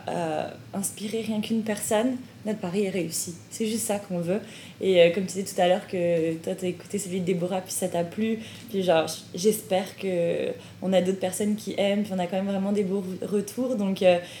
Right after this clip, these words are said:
j'espère qu'on, on arrive à inspirer ça, puis, euh, à encourager les gens, euh, à, à faire, euh, la même chose pour eux, là. Et, euh, c'est sûr que j'espère que les personnes, euh, qu'on va, qu'on encourage à faire des podcasts,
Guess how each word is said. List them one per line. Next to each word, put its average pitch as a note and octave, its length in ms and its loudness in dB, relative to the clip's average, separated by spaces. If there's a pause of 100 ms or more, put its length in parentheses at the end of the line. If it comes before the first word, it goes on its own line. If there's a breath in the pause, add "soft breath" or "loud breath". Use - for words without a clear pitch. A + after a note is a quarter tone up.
(120)
j'espère G#3 360 -2
qu'on, F#3+ 300 0
on F3 100 -2
arrive F#3+ 280 0
à F3 140 0
inspirer F3 500 -6
ça, F#3+ 340 -4
puis, F3+ 240 -4
euh, E3 240 0 (380 loud breath)
à E3 340 0
encourager F#3 500 0
les F#3 180 2
gens, F#3 340 -2
euh, E3+ 220 0 (180)
à, D#3 220 -2 (220)
à E3+ 40 -8
faire, F#3 260 -6
euh, F3+ 180 -2
la F3 120 0
même E3+ 180 -2
chose G#3 320 -8
pour F#3+ 200 -4
eux, G#3 140 0
là. C#4 120 -2 (520 loud breath)
Et, F3+ 200 2
euh, E3 80 4
c'est E3+ 140 -4
sûr G#3+ 240 -4
que E3 560 2
j'espère E3+ 420 -6
que F3+ 80 -4
les E3+ 120 0
personnes, F3 440 -2
euh, E3+ 100 0 (400 loud breath)
qu'on F#3 120 -2
va, F3 160 6
qu'on F3+ 420 -2
encourage F#3+ 400 -2
à G3 60 0
faire F3+ 120 0
des F#3 100 0
podcasts, F#3 680 -2